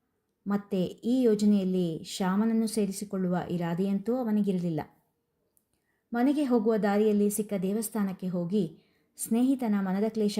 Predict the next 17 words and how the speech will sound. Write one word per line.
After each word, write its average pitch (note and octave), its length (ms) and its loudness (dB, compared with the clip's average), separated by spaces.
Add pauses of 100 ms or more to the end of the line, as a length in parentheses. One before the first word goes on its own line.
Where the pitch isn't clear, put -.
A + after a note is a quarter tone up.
ಕಡಿಮೆ G3 300 2
ಮಾಡಲು F3+ 440 0
ಏನಾದರೂ G3+ 540 0
ದಾರಿ F#3 220 0
ತೋರಿಸುವಂತೆ F3+ 920 -4 (280)
ದೇವರಲ್ಲಿ F#3+ 460 2
ಅರಿಕೆ F#3 340 -2
ಮಾಡಿಕೊಂಡ. E3+ 460 -2 (1080)
ಅವನು F#3+ 260 0
ಬೇಡಿಕೊಂಡ F#3+ 500 2 (120)
ಸಮಯ F#3+ 360 -2
ಒಳ್ಳೇದಿತ್ತೋ E3+ 720 -2
ಏನೋ, G#3 480 0 (520)
ತಕ್ಷಣವೇ G3 560 0
ದೇವರು F3+ 340 0
ತಥಾಸ್ತು F3 580 -2
ಎಂದಿದ್ದ. E3 360 -2